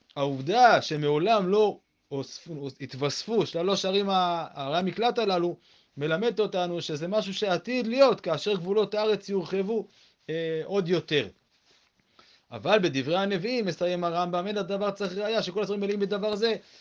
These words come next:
מלאים בכל מיני הבטחות שעדיין לא התקיימו, וזה שיש הבטחות בתורה וגם בנביאים שעדיין לא התקיימו, אנחנו למדים שיש איזשהו עתיד שמצפה לנו, ובעצם הוא התקופה של הגאולה וביאת המשיח. המקור לדברי הרמב"ם בספרי דברים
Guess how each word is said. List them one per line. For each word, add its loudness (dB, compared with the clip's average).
מלאים 2
בכל 0
מיני 0
הבטחות 2
שעדיין 0
לא 2
התקיימו, 2
וזה -4
שיש -4
הבטחות -2
בתורה 2
וגם -2
בנביאים -2
שעדיין -4
לא 0
התקיימו, -2
אנחנו -2
למדים -2
שיש 0
איזשהו 2
עתיד 0
שמצפה 2
לנו, 2
ובעצם 0
הוא 0
התקופה -2
של -2
הגאולה -2
וביאת -2
המשיח. -8
המקור 2
לדברי 0
הרמב"ם 2
בספרי -2
דברים -2